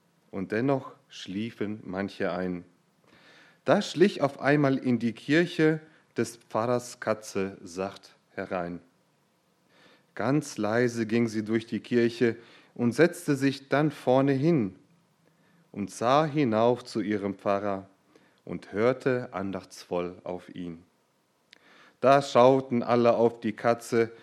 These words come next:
schnell weckte man die Schläfer auf, damit sie sehen, wie die Katze zu ihrem Pfarrer blickt hinauf.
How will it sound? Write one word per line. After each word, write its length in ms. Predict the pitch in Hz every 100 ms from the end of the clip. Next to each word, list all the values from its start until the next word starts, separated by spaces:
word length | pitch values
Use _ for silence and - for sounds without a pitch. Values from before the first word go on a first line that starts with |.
| - _
schnell 540 | - 131 139 175 135
weckte 320 | 151 160 -
man 400 | 127 127 131 131
die 140 | 110 107
Schläfer 580 | - 120 156 160 104 -
auf, 240 | 87 85 - _ _ _ _ _ _ _
damit 380 | 87 95 139 139
sie 180 | 117 104
sehen, 520 | 95 127 139 139 131 - _ -
wie 200 | 101 101
die 180 | 92 -
Katze 600 | 120 127 - 127 123 127 _ _ _ _ _
zu 160 | - 156
ihrem 380 | 117 107 117
Pfarrer 400 | 120 - 92 101
blickt 380 | 98 87 92 -
hinauf. 580 | - 104 92 90 82 -